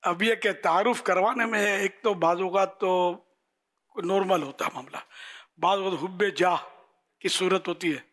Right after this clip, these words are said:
कि मैं फुला हूँ, "अच्छा, अच्छा, आप हैं, माफ़ कीजिएगा, मैं, मैंने आपको पहचाना नहीं था।"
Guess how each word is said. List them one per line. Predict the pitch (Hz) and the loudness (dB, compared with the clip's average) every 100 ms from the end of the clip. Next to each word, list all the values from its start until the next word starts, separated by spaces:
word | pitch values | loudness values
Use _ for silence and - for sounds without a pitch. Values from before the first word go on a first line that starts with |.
| _ _ | _ _
कि | 160 | -4
मैं | 165 | -2
फुला | 160 165 165 | -2 -2 0
हूँ, | 131 120 _ _ _ | 0 -6 _ _ _
"अच्छा, | - - | -14 -12
अच्छा, | - - - | -12 -10 -10
आप | - 143 160 - | -2 2 2 0
हैं, | 160 151 _ _ _ | -10 -14 _ _ _
माफ़ | 143 - | -8 -8
कीजिएगा, | - - - - - - | -10 -16 -16 -16 -16 -12
मैं, | - _ _ | -12 _ _
मैंने | - - - 160 | -14 -14 -2 2
आपको | 165 170 | 2 -2
पहचाना | - 147 180 - - | -6 -2 0 0 -6
नहीं | - | -12
था।" | - - | -16 -18